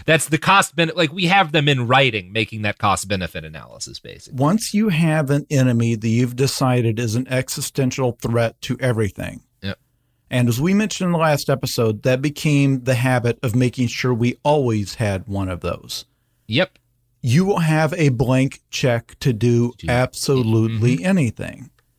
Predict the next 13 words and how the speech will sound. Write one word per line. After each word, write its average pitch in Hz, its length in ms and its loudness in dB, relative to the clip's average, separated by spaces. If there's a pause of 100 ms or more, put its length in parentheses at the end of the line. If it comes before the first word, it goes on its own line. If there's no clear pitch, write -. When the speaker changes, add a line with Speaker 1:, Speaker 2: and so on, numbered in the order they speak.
(240)
Speaker 1:
Anything. 113 260 0
Speaker 2:
Anything, 117 680 0 (100)
including 190 840 0 (140)
exterminating 180 1120 -2
life 160 280 0
on 151 200 0
Earth. 151 260 0 (380)
We 262 560 2 (320)
were 269 440 2
and 190 180 0
are 165 300 0
fully 269 640 -2
prepared 180 640 -2